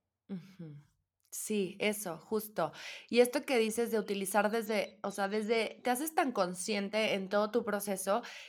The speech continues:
que ya hasta las palabras que utilizas las cuidas. Por ejemplo, no es un gasto, es una inversión. El invertir en ti es la mejor inversión que vas a hacer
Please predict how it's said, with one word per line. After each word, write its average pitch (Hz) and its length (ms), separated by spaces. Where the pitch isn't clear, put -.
que 247 140
ya 269 160
hasta 277 160
las 285 160
palabras 202 420
que - 80
utilizas 202 760
las 196 260
cuidas. 202 360
Por 196 140
ejemplo, 214 360
no 220 120
es 247 160
un 262 120
gasto, 208 500
es 226 280
una 277 160
inversión. 214 680
El 226 120
invertir 233 460
en 285 220
ti 226 260
es 214 140
la 226 100
mejor 214 320
inversión 202 460
que 196 100
vas 190 180
a 190 40
hacer 185 340